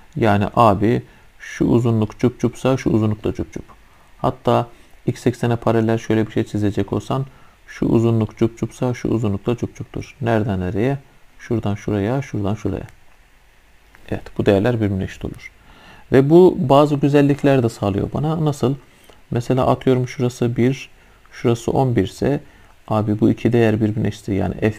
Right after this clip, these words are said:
bir, F on bir eşitse bir ile on biri topluyorum, ikiye bölüyorum. Kaç ediyor? Altı.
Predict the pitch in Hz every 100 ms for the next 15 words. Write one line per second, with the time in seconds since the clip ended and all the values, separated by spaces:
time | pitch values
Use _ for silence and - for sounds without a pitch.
0 | - 101 - 101 - 113 104 101 98 -
1 | - - 143 160 - - - - - 123
2 | 120 117 117 113 110 104 110 110 143 127
3 | - 104 101 104 131 160 - 143 - 151
4 | 139 101 -